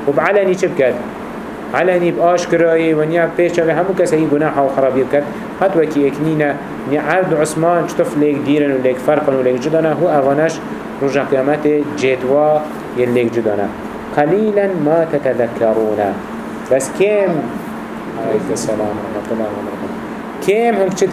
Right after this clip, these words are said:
كن؟ هنك فكرة خود داد كن. هنك بخو عبرات اول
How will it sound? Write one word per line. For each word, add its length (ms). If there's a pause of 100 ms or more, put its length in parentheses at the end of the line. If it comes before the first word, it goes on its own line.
كن؟ 200 (1000)
هنك 100
فكرة 280
خود 160
داد 260 (100)
كن. 140 (1200)
هنك 240
بخو 160
عبرات 400
اول 220